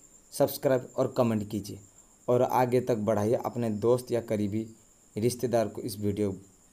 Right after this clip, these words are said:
के जरिए में सर। तो हम जानते हैं सर, गिलोय तुलसी हमारा शरीर में क्या का-, क्या क्या काम करती है और इसका क्या क्या फ़ायदा है और इसे लेने से हमारा शरीर में पहला क्या काम करती है सर, ये इम्यूनिटी बूस्टिंग है।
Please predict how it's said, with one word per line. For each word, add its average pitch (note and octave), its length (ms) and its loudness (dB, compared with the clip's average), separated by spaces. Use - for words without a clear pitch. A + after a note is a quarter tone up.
के A2 60 -6
जरिए F#2 300 -4
में F#2 160 -12
सर। - 140 -20
तो D#3 40 -4
हम F3+ 180 4
जानते E3+ 340 6
हैं F#3+ 120 6
सर, F3+ 200 0
गिलोय F3 240 8
तुलसी F#3+ 300 2
हमारा F3 260 4
शरीर D#3+ 300 4
में F3 160 2
क्या D#3+ 240 2
का-, C3 220 -2
क्या C#3+ 120 6
क्या C#3+ 200 2
काम A#2 260 -2
करती G#2 300 -10
है - 140 -20
और D#3+ 120 2
इसका F3+ 200 2
क्या F3+ 220 4
क्या F3 180 6
फ़ायदा D3 400 4
है D3 160 2
और F3 100 8
इसे F#3+ 200 8
लेने F3+ 300 10
से F#3+ 120 0
हमारा D#3+ 280 4
शरीर D3+ 260 4
में D#3+ 160 2
पहला D#3+ 240 6
क्या D#3 280 2
काम C#3 280 0
करती B2 300 -4
है A#2 60 0
सर, D3 180 0
ये F3+ 180 4
इम्यूनिटी G#3 340 8
बूस्टिंग C#3 360 2
है। - 160 -10